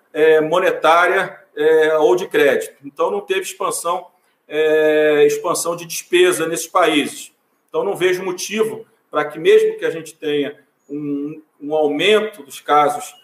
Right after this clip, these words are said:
de coronavírus, que a gente precise criar um aumento das nossas despesas. Eu acho que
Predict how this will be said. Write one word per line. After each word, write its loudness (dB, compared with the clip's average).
de -20
coronavírus, 2
que -6
a 0
gente -8
precise -6
criar 0
um -6
aumento 0
das -2
nossas -2
despesas. -6
Eu -2
acho -6
que -12